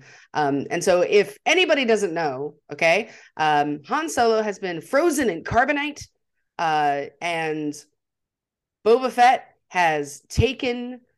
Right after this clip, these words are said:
that carbonite back to Jabba the Hutt's palace. Um, this palace is real cool. Uh, there's a lot of additions that were made at the end of the century on this, but, um, there's, like, really neat creatures. There's some music,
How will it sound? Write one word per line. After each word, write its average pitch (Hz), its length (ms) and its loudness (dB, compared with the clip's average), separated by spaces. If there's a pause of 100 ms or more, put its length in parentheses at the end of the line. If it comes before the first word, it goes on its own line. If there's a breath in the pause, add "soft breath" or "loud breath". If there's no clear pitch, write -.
that 185 320 0
carbonite 208 560 2
back 196 340 -2
to 156 140 -10
Jabba 202 380 0
the 175 80 0
Hutt's 180 360 -4
palace. 269 580 -6 (760)
Um, 170 540 -2
this 359 160 4
palace 247 460 0
is 156 120 -12
real 208 440 0
cool. 269 640 -2
Uh, 196 240 4
there's 285 240 -8
a 277 40 -8
lot 226 160 0
of 170 140 -2
additions 226 600 -2
that 202 120 -6
were 175 80 -8
made 196 340 4
at 196 100 -4
the 143 120 -8
end 185 340 -6
of 156 200 -4
the 147 60 -12
century 190 460 -2
on 175 160 -2
this, 190 280 -6 (320 loud breath)
but, 175 260 0
um, 156 360 0
there's, 226 280 2
like, 151 340 -4 (300 soft breath)
really 294 400 -4
neat 262 320 -4
creatures. 254 680 -6
There's 151 240 -2
some 151 200 -4
music, 240 500 -4